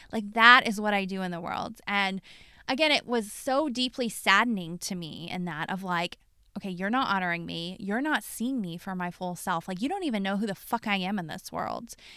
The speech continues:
There were so many coaching sessions this past year around my marriage with Casey. I mean, I would say maybe half my <laughs> coaching sessions, uh, maybe a third, I don't know, somewhere in that. So many times I would go to Casey and be like,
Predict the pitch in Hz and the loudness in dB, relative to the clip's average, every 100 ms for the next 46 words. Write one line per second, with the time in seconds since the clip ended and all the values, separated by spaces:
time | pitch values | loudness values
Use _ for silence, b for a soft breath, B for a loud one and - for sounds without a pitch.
0 | B B 226 294 311 226 - - - - | B B 2 4 4 0 -2 -6 -8 0
1 | 247 262 262 220 202 - 202 - 190 175 | 6 8 8 6 2 0 -2 -2 -4 -4
2 | 170 175 170 175 - 165 160 - 175 165 | -6 -6 -8 -10 -8 -4 -4 -6 -4 -4
3 | - 180 165 160 160 156 143 175 175 - | -4 -4 -4 -4 -6 -6 -6 -8 -10 -10
4 | 170 - 143 - 190 190 180 175 - _ | -12 -10 -6 -2 -2 -2 -2 -6 -12 _
5 | 185 202 196 190 - 185 180 185 170 170 | 2 2 2 -2 -2 -2 -2 -4 -6 -6
6 | - 180 220 - - 233 277 - 294 311 | 2 2 2 -4 -2 6 10 10 10 4
7 | 294 277 277 302 277 277 302 269 359 - | 4 4 6 4 4 4 2 0 -2 0
8 | 220 220 220 247 247 262 262 240 226 226 | 2 4 4 4 4 8 10 10 8 8
9 | 226 220 233 226 254 196 214 226 269 269 | 2 2 2 4 2 4 6 10 8 6
10 | B B B - 269 262 277 262 220 214 | B B B 0 0 2 2 6 6 6
11 | 214 202 196 202 208 190 196 185 175 | 2 2 0 0 0 0 -4 -4 -4